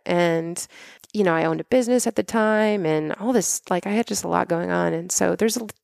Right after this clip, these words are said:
tons of reasons why maybe I should not have had a, a child, but it was, he wasn't an accident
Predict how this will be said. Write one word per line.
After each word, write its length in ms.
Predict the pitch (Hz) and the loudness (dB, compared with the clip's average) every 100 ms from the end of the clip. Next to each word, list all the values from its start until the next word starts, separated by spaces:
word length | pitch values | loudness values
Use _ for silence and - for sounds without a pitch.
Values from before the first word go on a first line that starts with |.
| _ | _
tons 220 | - 285 202 | -2 -2 0
of 60 | |
reasons 260 | 165 156 156 | 0 0 0
why 260 | 160 160 233 | 2 2 0
maybe 240 | 226 165 - | -4 -2 -2
I 60 | |
should 160 | - - | -2 -4
not 100 | - | -4
have 80 | - | -4
had 220 | - - | -4 -4
a, 40 | 294 | -6
a 60 | - | -8
child, 380 | - - - 185 | -4 -2 -2 -2
but 220 | 170 - - - - - | -2 -2 -8 -16 -8 -2
it 120 | 175 | 2
was, 240 | 185 180 | 2 2
he 120 | - 190 | 0 2
wasn't 380 | 196 196 190 | 2 2 0
an 100 | 175 | -2
accident 720 | - 175 - 156 151 190 - | -2 -4 -2 0 0 -4 -6